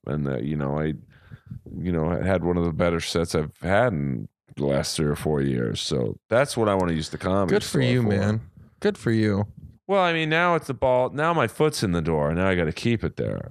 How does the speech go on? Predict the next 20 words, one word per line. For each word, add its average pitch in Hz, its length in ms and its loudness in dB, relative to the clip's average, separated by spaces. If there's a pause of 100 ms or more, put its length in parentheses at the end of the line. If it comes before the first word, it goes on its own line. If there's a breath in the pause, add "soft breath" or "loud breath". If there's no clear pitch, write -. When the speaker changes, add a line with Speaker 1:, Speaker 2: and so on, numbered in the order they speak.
Speaker 2:
Yeah. 107 320 2
Speaker 1:
I - 60 -8
mean, 85 160 0
there's 92 160 -2
a 101 40 0
Speaker 2:
You've - 100 2
Speaker 1:
lot 101 100 4
Speaker 2:
got 135 200 2
Speaker 1:
of 185 100 0
Speaker 2:
the - 60 -4
podcast 120 600 0
going, 104 340 0
you've 113 200 -2
got 113 360 0 (100)
Speaker 1:
Yeah, 113 360 2 (100)
trying 107 380 2
to, 101 320 4
uh, 92 380 2 (640)
you 117 100 0
know, 98 420 0